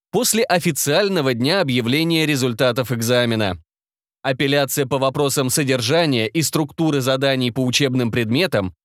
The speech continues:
а также по вопросам, связанным с нарушением участником экзамена требований порядка проведения экзамена и неправильным оформлением экзаменационной работы,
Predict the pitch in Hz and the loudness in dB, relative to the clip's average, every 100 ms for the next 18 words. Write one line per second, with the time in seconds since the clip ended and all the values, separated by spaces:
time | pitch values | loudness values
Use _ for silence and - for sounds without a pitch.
0 | _ - 135 233 185 185 151 139 135 156 | _ -4 -2 0 0 -2 0 0 0 0
1 | 190 156 131 127 160 147 151 135 - 147 | 0 0 0 2 0 2 0 0 0 0
2 | 139 - 160 151 131 127 120 151 135 135 | 0 0 0 2 2 0 0 0 0 -2
3 | 135 131 123 127 143 139 131 120 _ _ | 0 -2 0 0 0 0 -2 -4 _ _
4 | - 175 151 143 151 147 139 139 143 135 | -2 0 0 0 0 0 0 0 0 -2
5 | 139 131 131 131 139 135 131 123 117 139 | -4 -2 -2 0 0 2 0 -2 0 0
6 | 139 135 131 - 151 147 147 147 143 135 | 2 0 -2 -2 0 0 0 0 0 0
7 | 135 123 143 135 143 139 135 135 143 127 | 0 0 0 0 0 2 0 0 -2 -2
8 | 139 135 127 - 135 123 120 113 151 220 | 0 0 -2 0 0 0 0 0 0 0
9 | 107 87 | -2 -4